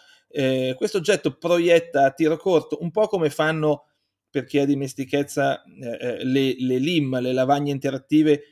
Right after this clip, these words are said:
che ci sono in tu-, quasi tutte le aule italiane <laughs> o in moltissime aule italiane, che proiettano da subito sopra, proiettano,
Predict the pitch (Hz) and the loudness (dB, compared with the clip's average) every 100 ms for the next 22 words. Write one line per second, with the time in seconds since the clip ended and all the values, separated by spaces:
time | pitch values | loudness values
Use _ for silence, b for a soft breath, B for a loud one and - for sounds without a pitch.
0 | B _ 139 127 - 135 135 131 131 135 | B _ -10 -6 -4 -4 -4 -4 -6 -10
1 | - - 135 143 139 135 143 139 135 131 | -12 -2 2 2 2 -2 -2 -4 0 0
2 | 131 135 131 131 127 135 156 156 - 139 | 2 0 -2 -2 -2 -4 -6 -10 -6 -6
3 | 127 139 - 135 - 127 - 135 131 131 | -4 -8 -8 -8 -6 -8 -6 -4 -2 -4
4 | 127 B - 131 131 131 147 156 165 160 | -6 B -8 -4 -2 0 0 -2 -4 -8
5 | b b _ _ - 135 139 139 147 147 | b b _ _ -6 -4 0 2 2 0
6 | 143 139 - _ - 120 - 151 143 - | -2 -2 -6 _ -6 -6 -4 -4 -4 0
7 | 139 151 147 - 131 135 135 - 135 135 | 0 2 -2 -2 -2 0 -2 -4 -6 -6
8 | 135 - | -10 -14